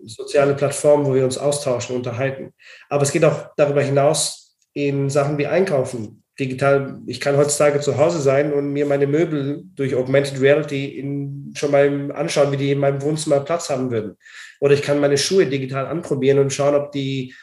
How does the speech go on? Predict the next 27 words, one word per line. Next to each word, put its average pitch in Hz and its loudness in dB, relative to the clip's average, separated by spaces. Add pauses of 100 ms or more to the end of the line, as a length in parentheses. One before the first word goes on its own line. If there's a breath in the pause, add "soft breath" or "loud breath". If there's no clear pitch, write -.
(160 loud breath)
Messgröße 143 0
tatsächlich 143 -4
auch 143 -2
passt, - -4
damit 131 -4
ich 127 -6
nicht 143 -4
immer 151 2
bestellen 147 2
muss 143 0
und 143 -4
wieder 139 0
zurückschicke 135 -4
zehnmal, 131 0
bis 123 -8
ich 127 -8
endlich 143 -6
meinen 135 0
Schuh 143 -2
habe, 131 -4
der 127 -2
mir 131 -2
passt. - -10 (640 loud breath)
Diese, 175 4
die, 151 -8
diese 156 0
Vielfalt, 147 0